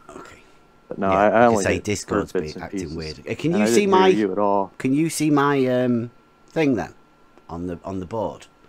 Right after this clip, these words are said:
Speaker 2: It's a small one, yeah.
Speaker 1: The what? Oh, right. Oh, I see. That's your. You, so you've actually done this water level design,
Speaker 2: Yeah,
Speaker 1: right?
Speaker 2: I've showed
Speaker 1: You've
Speaker 2: this
Speaker 1: made
Speaker 2: to you a
Speaker 1: one of
Speaker 2: couple,
Speaker 1: your
Speaker 2: three
Speaker 1: own.
Speaker 2: times.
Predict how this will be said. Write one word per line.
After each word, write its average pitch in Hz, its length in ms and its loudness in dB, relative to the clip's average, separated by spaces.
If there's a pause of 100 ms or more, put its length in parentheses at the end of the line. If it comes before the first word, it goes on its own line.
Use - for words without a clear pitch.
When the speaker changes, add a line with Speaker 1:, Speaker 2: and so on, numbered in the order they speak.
(880)
Speaker 2:
It's - 120 -20
a 113 60 -6
small 127 380 0
one, 98 260 -4
yeah. 95 240 -8 (320)
Speaker 1:
The 95 120 -12
what? 92 280 -8
Oh, 135 160 -6
right. 131 280 -6 (240)
Oh, 135 180 2
I 156 160 -2
see. 143 220 -2
That's 151 300 -4
your. 143 360 2
You, 117 140 -8
so - 100 -4
you've 175 320 0
actually 151 460 -2
done 180 320 0
this 127 240 -2
water 101 280 0
level 87 280 -4
design, 104 480 -4 (2000)
Speaker 2:
Yeah, 123 100 -2
Speaker 1:
right? 120 140 4 (120)
Speaker 2:
I've 139 120 -4
showed 107 120 -2
Speaker 1:
You've 160 140 4
Speaker 2:
this 113 60 -2
Speaker 1:
made 165 200 6
Speaker 2:
to 104 60 2
you 101 40 -2
a - 20 0
Speaker 1:
one 143 140 4
of 123 80 4
Speaker 2:
couple, 113 100 -2
Speaker 1:
your 110 120 4
Speaker 2:
three 151 100 8
Speaker 1:
own. 202 200 2
Speaker 2:
times. - 320 -14